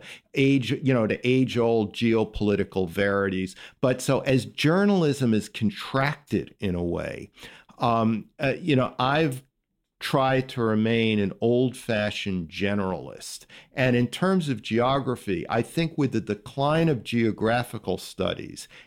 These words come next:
and the rise of political science as a replacement,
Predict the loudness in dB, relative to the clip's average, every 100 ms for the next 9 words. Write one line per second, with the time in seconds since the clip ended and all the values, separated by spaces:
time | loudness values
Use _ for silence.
0 | -4 2 2 2 0 0 2 2 0 0
1 | -4 -6 -2 0 0 -2 -4 -6 -6 -2
2 | 0 0 -2 -6 -14 -10 -8 -4 -4 -4
3 | -6 -2 2 2 0 -4 -6